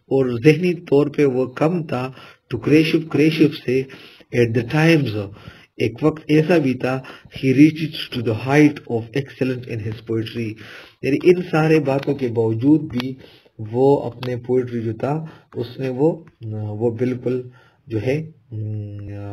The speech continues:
वो कमाल तक उसको लेके गया था। ठीक है, अपने poetry को।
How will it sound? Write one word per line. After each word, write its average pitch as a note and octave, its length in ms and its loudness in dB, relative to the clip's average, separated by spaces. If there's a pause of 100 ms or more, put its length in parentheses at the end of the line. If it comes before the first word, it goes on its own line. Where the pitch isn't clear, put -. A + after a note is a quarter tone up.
वो A#2+ 460 -4 (300)
कमाल B2 380 0
तक A2+ 220 -8
उसको - 260 -10
लेके G2 400 -10
गया G2+ 160 -10
था। G#2 160 -14
ठीक D3 260 -2
है, E3+ 60 -2
अपने A#2 240 -8
poetry G#2 380 -12
को। G2 200 -16